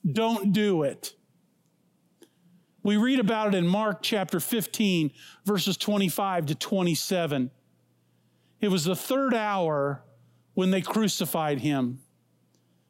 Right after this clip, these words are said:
The written notice of the charge against him read, "King of the Jews." They crucified two robbers with him, one on his right and one on his left.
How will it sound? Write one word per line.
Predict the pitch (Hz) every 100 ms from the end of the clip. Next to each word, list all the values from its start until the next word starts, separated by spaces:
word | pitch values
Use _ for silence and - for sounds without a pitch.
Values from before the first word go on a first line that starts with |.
| _ _ _ _ _ _ _
The | 175
written | 175 262 247 233
notice | 247 240 202 -
of | 185
the | 165
charge | - 247 240 175
against | 170 196 226 - -
him | 185 165 147 _ _ -
read, | 180 190 180 147 - - _
"King | - 277 247
of |
the | 202
Jews." | 147 165 208 165 139 131 - - _ _ _ _ _ _ _ _ _ _ _
They | 196 190
crucified | - 294 254 233 - 202 180 175 156 151 - - _ -
two | - 269 240
robbers | 226 226 202 190 170
with | 180 202 -
him, | 175 156
one | 170 208 214
on | 185
his | 156
right | 147 160 185 202 190 - _ _ _ _ _ _ _ -
and | 156 151
one | 175 190 202 175
on | 175
his | 165 143
left. | 151 143 131 - -